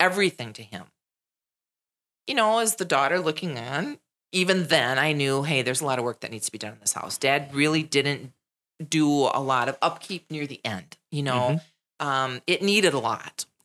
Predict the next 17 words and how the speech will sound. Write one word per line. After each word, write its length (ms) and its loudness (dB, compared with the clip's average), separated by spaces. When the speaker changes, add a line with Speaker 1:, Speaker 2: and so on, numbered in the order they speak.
Speaker 1:
And, 600 -2
but 340 2
he 1000 -4
just 240 2
was 120 0
so 120 0
hesitant. 640 -2
And 220 -4
I 80 -2
remember 400 -4
we 100 -6
came 300 -2
in, 160 0
we 100 0
listed 340 2
it 300 2
and 260 -8